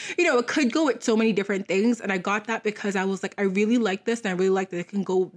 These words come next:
with different things." And I love wearing crossbody bags, and it was a really good enough size to hold, like, my wallet.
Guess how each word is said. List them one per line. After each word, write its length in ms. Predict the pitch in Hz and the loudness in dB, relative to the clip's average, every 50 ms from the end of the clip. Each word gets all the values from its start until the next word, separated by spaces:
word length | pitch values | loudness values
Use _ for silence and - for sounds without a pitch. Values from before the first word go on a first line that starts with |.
| - _ _ - | -20 _ _ -4
with 120 | 202 196 | -4 -2
different 300 | - 196 - 202 196 196 | -2 -4 -4 -4 -6 -2
things." 280 | - 220 254 285 269 269 | 0 2 2 2 2 0
And 100 | 208 185 | -2 -2
I 60 | 190 | 0
love 240 | 185 185 196 190 190 196 | 0 0 0 -2 0 0
wearing 400 | 202 196 196 190 190 185 185 175 | 0 2 2 2 2 0 -2 -4
crossbody 640 | - - 214 190 196 - - 208 202 202 190 180 165 | -2 0 0 0 0 -2 -2 -2 0 0 0 0 0
bags, 500 | 190 170 170 180 208 247 269 262 262 - _ | -2 0 0 0 2 2 0 0 -2 -4 _
and 140 | 226 214 208 | -2 0 0
it 80 | 208 208 | 0 0
was 140 | 208 196 196 | 0 0 0
a 100 | 190 180 | 0 0
really 380 | 180 185 196 196 220 233 233 | 0 0 2 2 4 2 2
good 320 | 190 165 - 190 190 185 190 | 0 -2 -2 -2 -2 -2 -2
enough 240 | 185 185 185 175 | -2 -4 -4 -6
size 480 | - - - 185 185 190 190 196 190 - | -8 -6 -2 -2 0 0 0 -2 -4 -4
to 120 | - 208 | -4 -4
hold, 260 | 190 185 185 180 180 185 | -2 -2 -2 -2 -2 -4
like, 200 | 160 160 - 185 | -4 -6 -6 -4
my 140 | 170 170 | -4 -2
wallet. 640 | 180 190 254 277 269 269 262 262 247 240 233 226 - | 0 2 2 2 2 2 2 2 2 0 0 -2 -4